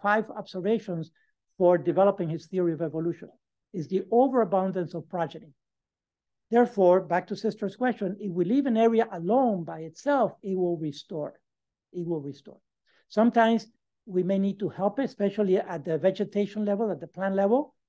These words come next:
because if some species are locally extinct, right, then we have to reintroduce them, and that will increase the biodiversity of the animals. So as long as we put the right plants in place,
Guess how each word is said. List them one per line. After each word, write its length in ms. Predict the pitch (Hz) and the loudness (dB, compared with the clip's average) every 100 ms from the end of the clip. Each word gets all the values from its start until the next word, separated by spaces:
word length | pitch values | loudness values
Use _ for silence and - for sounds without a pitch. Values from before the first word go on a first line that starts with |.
| _ | _
because 440 | 160 156 175 175 - _ - | -10 0 0 0 -10 _ -12
if 160 | 175 | -12
some 240 | - 220 233 | 0 2 2
species 680 | - 240 226 - 196 190 - _ | 0 0 0 0 -2 -4 -12 _
are 140 | 180 165 | -4 0
locally 500 | 170 214 220 196 165 | 4 2 2 0 0
extinct, 760 | 160 - - _ 208 277 - _ _ _ _ _ _ _ | -4 -10 -20 _ 0 0 -4 _ _ _ _ _ _ _
right, 280 | 165 196 214 _ | 2 2 -2 _
then 160 | - 180 | -2 0
we 80 | 196 | 0
have 160 | 185 196 | -2 -2
to 100 | 190 | -2
reintroduce 720 | 175 214 214 185 170 285 285 | 2 0 0 -2 0 0 0
them, 400 | - 180 190 214 _ _ | 2 2 2 -4 _ _
and 140 | 180 | -4
that 140 | 170 196 | 2 4
will 140 | 196 | 4
increase 340 | 185 175 180 170 | 0 -2 -4 -4
the 60 | |
biodiversity 880 | 160 160 156 160 165 160 156 151 143 _ | -4 -2 -2 -2 -2 -4 -8 -20 -20 _
of 180 | 160 160 | -4 -2
the 100 | 156 | 0
animals. 420 | 151 139 113 117 _ | -2 -4 -10 -16 _
So 200 | _ 175 | _ -4
as 160 | 156 - | -4 2
long 280 | 202 262 | 4 4
as 160 | 254 - _ _ _ | 0 -4 _ _ _
we 140 | - 202 | -4 -4
put 300 | 202 208 202 | 0 0 0
the 80 | 143 | 0
right 300 | 170 202 196 | 2 2 0
plants 380 | 202 208 214 | -2 -2 -2
in 80 | 190 | -8
place, 380 | 165 202 269 285 | -2 0 0 -2